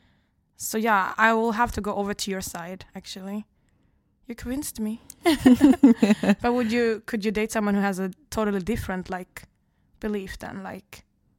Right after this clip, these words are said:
because they have a strong belief too, and you have a strong belief that whatever it is, I don't wanna point out anything 'cause I don't wanna, like, attack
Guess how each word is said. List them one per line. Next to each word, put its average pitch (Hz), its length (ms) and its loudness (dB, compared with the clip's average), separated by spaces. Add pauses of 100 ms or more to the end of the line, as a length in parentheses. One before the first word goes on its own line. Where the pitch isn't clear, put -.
(720)
because 226 260 0
they 226 120 2
have 226 120 0
a 214 60 2
strong 202 300 0
belief 196 240 -4
too, 202 240 -4
and 185 140 -4
you 196 60 -2
have 190 80 -4
a 175 60 -8
strong 185 300 -4
belief 180 560 -8 (840)
that 98 200 -6 (220)
whatever 196 380 -2
it 185 140 -4
is, 180 320 -10
I 190 100 -8
don't 185 120 -6
wanna 180 180 -6
point 180 300 -6
out 165 200 -10
anything 175 340 -12
'cause 175 160 -10
I 175 40 -10
don't 165 140 -10
wanna, 160 180 -12
like, 180 340 -18
attack - 520 -10